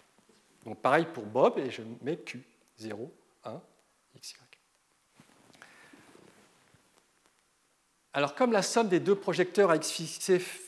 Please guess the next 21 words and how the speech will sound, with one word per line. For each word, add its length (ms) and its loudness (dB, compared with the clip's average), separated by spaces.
égale 360 0
l'identité, 680 -2
ce 120 -14
qui 100 -6
est 40 0
intéressant, 500 -2
c'est 120 -4
de 40 0
regarder 240 0
la 100 2
différence 500 0
de 80 -4
deux 100 -4
projecteurs. 480 -14
Et 100 -6
donc 280 0
je 160 -6
vais 280 2
appeler 340 -4
P 600 0
X 380 -8